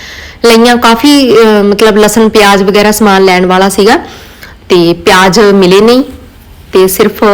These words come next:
ਲਸਣ ਤੇ ਸਬਜ਼ੀਆਂ ਲਈਆਂ, ਕੁਛ ਵਾਟਰਮੈਲਨਸ ਲਏ ਬੱਚਿਆਂ ਲਈ, ਫਰੂਟਸ ਲਏ। ਸਾਡੇ ਮਤਲਬ ਸਬਜ਼ੀ ਦਾ ਸਾਨੂੰ ਇਹ ਸੁੱਖ ਹੈ ਕਿ ਸਬਜ਼ੀ ਸਾਡੇ ਗੇਟ ਦੇ ਉੱਪਰ ਹੀ ਬਹੁਤ ਵਧੀਆ, ਅੱਛੀ ਕੁਆਲਿਟੀ ਦੀ ਸਾਨੂੰ ਮਿਲ ਜਾਂਦੀ ਹੈ। ਤੇ ਇੱਧਰ ਜੀ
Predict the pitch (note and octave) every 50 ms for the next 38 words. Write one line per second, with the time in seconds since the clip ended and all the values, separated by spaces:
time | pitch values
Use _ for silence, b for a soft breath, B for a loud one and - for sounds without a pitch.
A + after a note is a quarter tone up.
0 | G3+ F#3+ F#3+ F3+ F3+ G3 F#3+ - A#3 A3 A3+ A3 - G#3+ G3+ A3+ A3+ - G3 D#3
1 | D#3+ E3+ G3+ A3 G#3+ G#3+ A3 G#3+ A3 A#3 A#3+ C4 C4 - - - - - A3 -
2 | - G3 F#3+ F3+ F3+ F#3+ F#3+ G#3 G#3 G3+ G#3 G#3+ A3 G#3 G#3+ G#3 G#3 G#3 G3+ G3+
3 | G#3 - A3+ G#3 G#3 A3 A#3+ C4 B B B B B B B B - - - -
4 | A3+ A3 A3 G#3+ - - A#3 G#3+ B3+ D4+ - - - - - - - - - -
5 | - - - - - - - A3+ F#3+ F3 F3 F#3+ F#3+ - A3 A3 G#3+ - G#3+ F3+
6 | F3 G3+ A3 A3+ A3+ A3+ B3+ G#3+ A3+ A3+ A3 A#3 C4+ - B3+ A#3 - - G#3+ G3+
7 | - - A#3 A3+ A#3+ - A3 F#3 F3 F#3 G#3+ - A#3 G#3 - A#3 F#3 G3 F#3+ F#3
8 | G3 - G#3 G3+ G3 - - A3 A3+ A#3 A#3+ G#3 G3+ G3+ G#3 G#3 - G3+ G3 F3
9 | G3+ A#3 B3+ B3+ B3+ B B B B B B B - A3+ A#3 - - B3+ A#3+ A#3+
10 | A#3 G#3+ G3+ G3 F#3 G#3+ G3 G3 G#3 - G#3 F#3+ F#3 F#3+ F#3+ G3+ G#3 G#3 F#3 F3
11 | E3 E3+ F3+ E3 D#3+ E3+ F#3 A3 C#4+ F4 B B B B B B B - - -
12 | - E3 D#3 - - - - - F3 E3 - G3 F#3 F3 - G#3+ G#3 G#3+